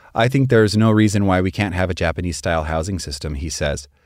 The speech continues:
However, no politician wants to be responsible for reducing the price of property for fear of alienating homeowning voters, which means that embracing it is unlikely. Because new developments in tight-knit communities can be politically unfavorable,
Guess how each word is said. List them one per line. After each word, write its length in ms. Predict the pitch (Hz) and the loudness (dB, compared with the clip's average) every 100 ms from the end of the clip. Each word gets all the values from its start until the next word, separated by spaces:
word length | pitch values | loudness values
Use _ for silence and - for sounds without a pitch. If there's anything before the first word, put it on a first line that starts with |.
| _ _ | _ _
However, 360 | 113 127 127 123 | 2 4 6 4
no 200 | 113 117 | 6 4
politician 600 | 123 120 113 139 - 117 | 4 2 4 2 2 2
wants 220 | 110 104 | 2 0
to 60 | - | 0
be 140 | 113 | 2
responsible 640 | 107 101 117 117 113 113 107 | 2 0 2 2 2 2 0
for 240 | - 110 | 2 2
reducing 520 | 98 95 117 123 123 | 2 2 2 2 2
the 60 | 110 | 0
price 320 | - 107 101 | 2 0 0
of 120 | 104 | -4
property 440 | - 113 110 110 95 | -2 0 0 -2 -4
for 160 | - | -6
fear 240 | 98 117 107 | -4 2 2
of 120 | 98 | 4
alienating 640 | 107 113 104 101 95 95 | 4 4 2 2 0 0
homeowning 480 | 87 107 104 98 92 | 0 2 2 2 0
voters, 500 | 101 107 87 71 73 - _ - | 4 4 2 -2 -8 -14 _ -4
which 240 | 104 - | -4 0
means 240 | 104 101 | 0 2
that 160 | 92 90 | 0 -2
embracing 480 | 87 117 151 - 95 | 2 2 2 2 0
it 300 | 90 80 - | 0 -2 -6
is 280 | 95 92 90 | -4 -2 -2
unlikely. 640 | 87 90 120 - 69 76 _ _ _ _ - | -2 0 0 -2 -8 -10 _ _ _ _ -6
Because 360 | 110 120 120 | 2 2 4
new 120 | 110 107 | 2 2
developments 640 | 95 98 98 101 107 - | 2 2 2 2 0 -2
in 140 | 95 | -4
tight-knit 400 | 90 104 104 101 | -2 -2 -2 -4
communities 500 | - 101 101 98 104 | -4 -2 0 0 0
can 160 | - 95 | -2 -4
be 120 | 95 | -2
politically 520 | - 104 113 123 104 | 0 2 2 2 0
unfavorable, 800 | 90 85 104 123 104 85 82 78 | 0 0 0 0 0 0 -2 -4